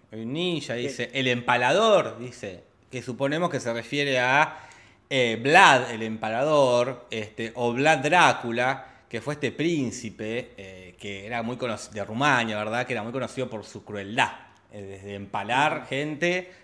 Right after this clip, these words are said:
Speaker 1: hasta beberse la sangre de esta gente o bañarse en sangre, y que
Speaker 2: Ujú.
Speaker 1: años después fue la fuente de inspiración para, para hacer a Drácula, ¿no? Este, para que Bram
Speaker 2: Mm.
Speaker 1: Stoker diga, "Vamos a agarrar a este y le hacemos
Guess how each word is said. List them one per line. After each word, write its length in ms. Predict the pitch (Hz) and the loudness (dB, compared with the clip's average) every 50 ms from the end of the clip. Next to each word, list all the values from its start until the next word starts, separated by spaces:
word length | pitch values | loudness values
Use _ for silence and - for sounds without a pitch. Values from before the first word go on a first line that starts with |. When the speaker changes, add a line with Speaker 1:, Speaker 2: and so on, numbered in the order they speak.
| _ _ _ - | _ _ _ -6
Speaker 1:
hasta 380 | 151 104 - - - 107 101 | -6 -6 -6 -8 -10 -8 -8
beberse 480 | 98 98 104 120 143 165 151 131 - 120 | -6 -4 -2 2 2 2 2 0 -4 -8
la 140 | 101 95 - | -10 -8 -4
sangre 280 | - 139 131 131 123 | -2 0 0 0 -2
de 60 | 117 110 | -4 -6
esta 160 | 110 117 113 | -6 -8 -8
gente 600 | - 123 117 120 120 123 117 117 123 131 135 135 | -6 -6 -6 -6 -6 -8 -6 -4 -4 -2 -2 -2
o 100 | 117 104 | -2 -4
bañarse 480 | 104 104 104 110 123 127 127 117 - 120 | -4 -6 -4 -2 -2 -2 -2 -2 -4 -10
en 80 | 107 | -10
sangre, 480 | 104 - 117 110 113 113 117 120 131 131 - - - - - - - _ - | -8 -6 -6 -6 -6 -6 -6 -6 -8 -8 -10 -18 -20 -20 -20 -20 -20 _ -6
y 320 | - 131 135 135 139 139 135 | -2 2 2 2 2 0 -2
que 340 | - 113 110 110 110 104 104 | -2 -2 -2 -2 -2 -4 -8
Speaker 2:
Ujú. 60 | 104 - - _ | -10 -14 -16 _
Speaker 1:
años 320 | - 117 113 120 123 123 127 | -8 -6 -6 -4 -2 -2 -2
después 360 | 131 135 135 - 151 151 143 | -2 -4 -4 -2 -4 -4 -2
fue 120 | - 123 | -2 -2
la 80 | 120 113 | -2 -2
fuente 400 | - - 135 131 131 127 131 131 | -2 -2 -2 0 -2 -2 -4 -4
de 60 | 117 | -6
inspiración 580 | 107 - 113 107 107 101 - 123 117 120 123 120 | -6 -8 -10 -10 -10 -10 -10 -8 -8 -8 -6 -4
para, 440 | - 120 101 95 92 87 82 87 - _ _ _ _ _ _ _ _ _ _ - | -4 -4 -4 -4 -6 -8 -10 -14 -20 _ _ _ _ _ _ _ _ _ _ -10
para 140 | - 101 | -8 -8
hacer 180 | 95 - 127 120 | -6 -2 0 2
a 60 | 107 | 4
Drácula, 480 | 113 135 156 143 - - 107 95 92 92 | 6 8 8 8 6 6 0 -6 -6 -6
¿no? 200 | 104 117 127 - - - | -6 -6 -6 -8 -12 -16
Este, 280 | 104 101 98 95 - - | -14 -14 -14 -14 -14 -10
para 180 | 104 98 98 | -10 -10 -8
que 120 | 95 98 101 104 | -8 -10 -8 -6
Bram 160 | 110 113 110 | -6 -6 -6
Speaker 2:
Mm. 40 | 139 135 | -6 -6
Speaker 1:
Stoker 420 | 131 123 107 - - 120 117 101 | -6 -6 -6 -6 -6 -6 -6 -8
diga, 240 | 110 101 98 95 - - | -10 -12 -12 -12 -12 -12
"Vamos 240 | 107 104 101 - - | -12 -14 -12 -10 -8
a 40 | 104 | -8
agarrar 240 | 104 104 110 113 117 | -6 -4 -4 -2 -2
a 80 | 113 113 | -2 -4
este 380 | 110 - - - 143 151 147 147 | -4 -6 -6 -6 -6 -6 -6 -6
y 320 | 127 120 127 143 151 - - | -4 -2 -2 -2 -4 -4 -8
le 80 | 127 104 | -8 -8
hacemos 560 | 101 - - 101 101 110 120 - - - _ | -8 -8 -10 -10 -8 -10 -10 -10 -12 -20 _